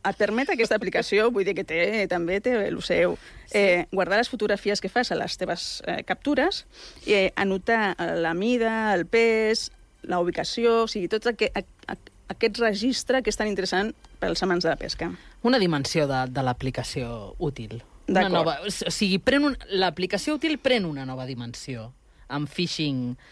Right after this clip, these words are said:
Speaker 2: Fo-,
Speaker 1: Mm.
Speaker 2: Founder.
Speaker 1: Funching.
Speaker 2: Vale.
Speaker 1: Em, tenim el Menstrual Calendar.
Speaker 2: Tengui.
Speaker 1: Sí? <laughs> És una aplicació... Bueno, doncs parla tu
Speaker 2: Fantàstica.
Speaker 1: d'ella, fantàstica.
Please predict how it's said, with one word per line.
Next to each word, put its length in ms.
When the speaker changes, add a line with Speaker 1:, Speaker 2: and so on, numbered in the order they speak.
Speaker 2:
Fo-, 240
Speaker 1:
Mm. 100
Speaker 2:
Founder. 460
Speaker 1:
Funching. 500
Speaker 2:
Vale. 220
Speaker 1:
Em, 560
tenim 520
el 260
Menstrual 480
Calendar. 460
Speaker 2:
Tengui. 400
Speaker 1:
Sí? 200
<laughs> 200
És 200
una 120
aplicació... 600
Bueno, 240
doncs 160
parla 260
tu 140
Speaker 2:
Fantàstica. 80
Speaker 1:
d'ella, 240
fantàstica. 600